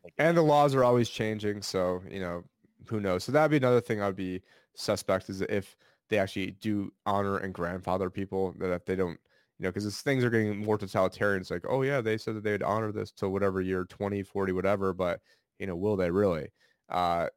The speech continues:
Speaker 2: and then do you wanna be the, you know, the rich white guy down there when, you know, civilization collapses and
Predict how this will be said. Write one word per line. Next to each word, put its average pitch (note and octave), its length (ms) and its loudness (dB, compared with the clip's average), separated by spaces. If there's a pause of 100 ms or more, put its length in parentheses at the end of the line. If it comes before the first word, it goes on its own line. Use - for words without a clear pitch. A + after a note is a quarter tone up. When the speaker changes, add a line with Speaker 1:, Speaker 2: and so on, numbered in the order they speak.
Speaker 2:
and G2 120 -4
then G2 200 -2
do G#2 80 -6
you G#2 80 0
wanna G2+ 220 0
be G2 140 -2
the, F#2 220 -2
you G#2+ 60 -10
know, F#2 120 -4
the F2 120 -2
rich G2+ 240 -4
white G#2 180 2
guy F#2 300 2 (160)
down F#2+ 240 0
there F#2+ 240 0
when, F2+ 280 -2
you E2+ 80 -12
know, E2+ 180 -6
civilization F#2+ 760 -2
collapses F2+ 840 -4
and F2+ 400 -6